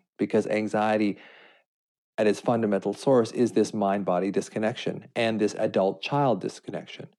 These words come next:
So what this program is designed to do is to pull your mind and your body back together, and to pull the adult and your child back together. And that allows you to have the agency in your own healing. You know what you have to do now,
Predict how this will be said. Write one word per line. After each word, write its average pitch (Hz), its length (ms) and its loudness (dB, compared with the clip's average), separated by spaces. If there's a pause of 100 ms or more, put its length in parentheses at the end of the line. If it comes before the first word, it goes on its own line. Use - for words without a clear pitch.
(300)
So - 140 -2
what 101 160 2
this 104 140 0
program 117 440 2
is 92 140 -2
designed 90 360 -2
to - 100 -20
do 120 360 4 (240)
is - 140 -6
to - 80 -6
pull 98 200 -2
your 90 140 0
mind 117 280 0
and 135 60 0
your 123 120 0
body 92 240 2
back 85 200 -2
together, 87 460 -4 (420)
and 92 120 -6
to 90 60 -10
pull 101 140 -4
the 104 140 -4
adult 104 380 2
and 104 120 -2
your 92 120 -2
child 117 420 0
back - 160 -2
together. - 500 -8 (640)
And 101 140 -6
that 117 160 0
allows 110 480 0
you 101 320 -2 (340)
to - 140 -8
have 101 240 -4
the 107 240 -6
agency 120 540 0
in 98 80 -2
your 92 160 0
own 92 100 -2
healing. 98 420 -6
You 123 140 0
know 127 280 4
what 123 220 4
you 113 80 0
have 98 240 -6
to - 80 -16
do 107 180 -2
now, - 320 -10